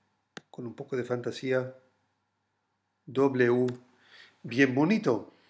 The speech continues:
Y también es un W válido porque esta parte, esta parte derecha del W es más alto que esta parte.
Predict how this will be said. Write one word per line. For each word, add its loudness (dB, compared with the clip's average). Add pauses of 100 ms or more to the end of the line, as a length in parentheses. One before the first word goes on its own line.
(640)
Y 2
también 4
es -2
un -2
W 2
válido 2
porque -2
esta -4
parte, -4
esta -10
parte -4
derecha -2
del -4
W 0
es -6
más -2
alto -2
que -8
esta -4
parte. 0